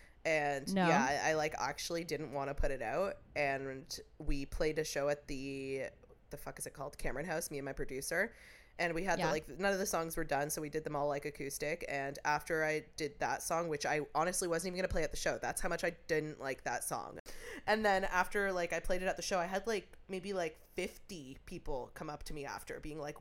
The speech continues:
Speaker 1: "What was that song with the pick up the phone line?" And I was like, "All right, well,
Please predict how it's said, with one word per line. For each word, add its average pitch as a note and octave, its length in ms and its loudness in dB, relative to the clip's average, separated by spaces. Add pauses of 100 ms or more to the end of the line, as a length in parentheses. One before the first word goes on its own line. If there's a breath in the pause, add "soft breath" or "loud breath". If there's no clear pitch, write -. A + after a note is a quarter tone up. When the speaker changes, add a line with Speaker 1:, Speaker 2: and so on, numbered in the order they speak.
(160)
Speaker 1:
"What F3+ 260 4
was E3 140 -2
that E3 200 -2
song F2+ 340 -6
with - 200 -8
the C3 320 -2 (380)
pick - 160 10
up - 120 -6
the D#3+ 80 -6
phone D3 320 -4
line?" C3 300 -8
And C3 100 -10
I C3+ 80 -6
was C3+ 140 -6
like, B2+ 160 -10
"All C#3 120 -2
right, G#2+ 280 -8
well, B2+ 280 -2